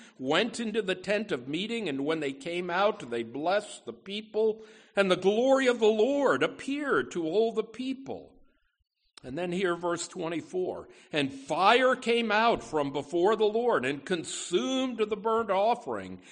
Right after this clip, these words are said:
and the pieces of fat on the altar. And when all the people saw it, they shouted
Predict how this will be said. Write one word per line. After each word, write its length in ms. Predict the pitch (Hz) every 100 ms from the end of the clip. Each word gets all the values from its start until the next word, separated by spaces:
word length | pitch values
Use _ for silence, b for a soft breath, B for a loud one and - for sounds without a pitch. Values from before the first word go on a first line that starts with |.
| B
and 160 | 160 143
the 80 | 143
pieces 720 | - 233 269 269 269 233 -
of 180 | 214 -
fat 400 | 202 202 165 -
on 180 | 139 160
the 140 | 156
altar. 480 | 143 175 180 - 78 76 _ b b b b b -
And 200 | 107 120
when 160 | 127
all 260 | 151 208 233
the 140 | 214
people 540 | 220 220 226 214 214 190
saw 500 | - 185 180 185 185
it, 300 | 185 151 123
they 180 | 117
shouted 720 | - - 208 98 214 170 85